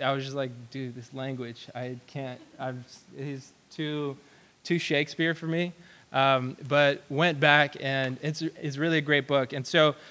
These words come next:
I just wanna hit you guys with a quote from that book because he really just sort of breaks down and defines what is the problem of pain,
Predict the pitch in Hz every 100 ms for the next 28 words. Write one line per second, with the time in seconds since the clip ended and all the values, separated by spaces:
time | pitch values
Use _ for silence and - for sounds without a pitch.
0 | - - 151 160 196 185 170 160 - -
1 | 139 185 170 170 165 151 156 151 - -
2 | 165 156 151 - 143 143 139 143 143 139
3 | 143 131 143 127 156 151 156 156 139 151
4 | 139 - 147 143 139 131 - _ - _
5 | _ _ _ _ - 120 160 170 - 165
6 | 160 156 135 123 151 175 165 160 147 135
7 | 123 190 208 208 160 151 160 147 135 135
8 | 123 135 120